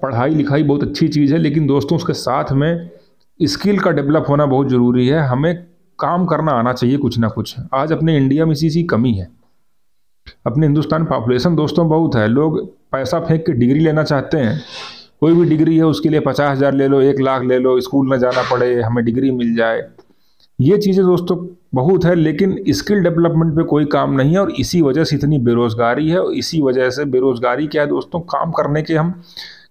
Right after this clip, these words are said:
काबिल नहीं है। रोज़गार बहुत हैं, रोज़गार की कमी नहीं है, लेकिन हम काम ही नहीं करना जानते हैं। अगर हमें काम करने का ही पता नहीं होगा दोस्तों, तो हम किसी, किस, जिसको चाहे उसको कोसते रहेंगे और कोसने से कुछ नहीं होता है।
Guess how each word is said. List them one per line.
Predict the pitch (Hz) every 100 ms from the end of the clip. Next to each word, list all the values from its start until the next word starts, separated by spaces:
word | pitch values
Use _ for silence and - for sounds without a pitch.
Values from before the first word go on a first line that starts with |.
| -
काबिल | 135 170 185
नहीं | 143 123
है। | 120
रोज़गार | 139 139 147 160
बहुत | 123 131 139
हैं, | 101 98 - - _ -
रोज़गार | 123 120 123 135
की | 139
कमी | 139 135
नहीं | 131 143 151
है, |
लेकिन | 120 127 139
हम | 147
काम | 143 123 123
ही | 156
नहीं | 151
करना | 123 117 110
जानते | 110 113 110
हैं। | 107 98 - _ _ _ _ _ _ _ _ _ _ _ _ _ _ _ -
अगर | 131
हमें | 139 151
काम | 147 135 147
करने | 139 139 143
का |
ही | 147
पता | 143 143
नहीं | 139 139
होगा | 139
दोस्तों, | 135 135 -
तो | 147
हम | 151
किसी, | - - - -
किस, | - 131
जिसको | 117 127 - 156
चाहे | 143 135
उसको | 147 143 147
कोसते | 143 123 110 -
रहेंगे | 147 107 107 139 170 - _ - - _ 131
और | 127
कोसने | - 127 113 143
से | 143 147
कुछ | 143 127
नहीं | 123 123
होता | 101 - 110
है। | 113